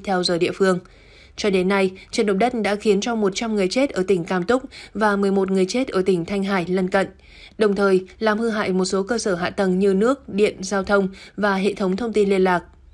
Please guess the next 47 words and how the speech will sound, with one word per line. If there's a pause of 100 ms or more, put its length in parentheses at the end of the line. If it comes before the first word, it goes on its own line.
(380)
Ông
Tập (160)
đề
nghị
chính
quyền
địa
phương
cứu
chữa, (320)
điều
trị
kịp
thời (100)
cho
những
người
bị
thương (200)
nhằm
giảm
thiểu
thương
vong, (340)
đồng
thời
theo
dõi
chặt
chẽ
tình
hình
động
đất
và
diễn
biến
thời
tiết (280)
để
đề
phòng
các
thiên
tai
thứ
cấp.